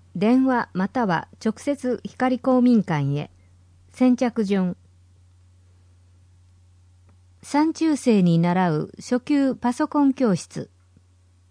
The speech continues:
中学生に習うインターネット。インターネットの使い方を学びます。三中生などのアシスタントに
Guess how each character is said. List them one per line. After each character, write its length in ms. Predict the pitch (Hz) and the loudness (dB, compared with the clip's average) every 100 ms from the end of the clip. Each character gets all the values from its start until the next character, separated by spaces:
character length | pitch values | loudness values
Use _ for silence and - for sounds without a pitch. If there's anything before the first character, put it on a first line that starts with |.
| _ - | _ -6
中 220 | 285 302 | 0 2
学 220 | 330 311 | 2 0
生 240 | - 233 | 2 4
に 120 | 185 165 | 6 4
習 380 | 175 180 180 | 2 2 2
う 140 | 160 - - | 0 -2 2
イ 120 | 233 | 2
ン 80 | 285 | 2
タ 220 | 262 247 | 0 2
ー 40 | |
ネ 120 | 233 | 2
ッ 60 | 226 _ | 0 _
ト。 140 | 143 - _ _ _ _ _ _ _ _ _ _ _ _ _ _ _ _ | -12 -12 _ _ _ _ _ _ _ _ _ _ _ _ _ _ _ _
イ 140 | 220 277 | 0 2
ン 60 | |
タ 180 | 294 311 | 2 2
ー 20 | |
ネ 120 | 302 311 | 2 0
ッ 40 | |
ト 160 | - 190 | 0 2
の 220 | 170 170 | 2 -2
使 240 | - - | -4 -4
い 80 | 247 | -2
方 340 | 240 233 220 208 | -2 -2 0 2
を 60 | |
学 300 | 190 190 185 | 2 2 0
び 120 | 185 | -2
ま 140 | 175 170 | -2 -4
す。 220 | - - _ _ _ _ _ _ _ _ _ _ | -8 -18 _ _ _ _ _ _ _ _ _ _
三 280 | - 294 | -2 -2
中 220 | 294 302 277 | 0 -2 0
生 220 | 220 196 | 0 2
な 160 | 190 | 0
ど 140 | 180 170 | 0 0
の 200 | 170 180 | 0 -2
ア 80 | 190 | -4
シ 160 | 269 | -4
ス 60 | - | -4
タ 160 | 190 | -2
ン 80 | 165 | -2
ト 100 | 165 | -2
に 240 | 160 160 | -4 -4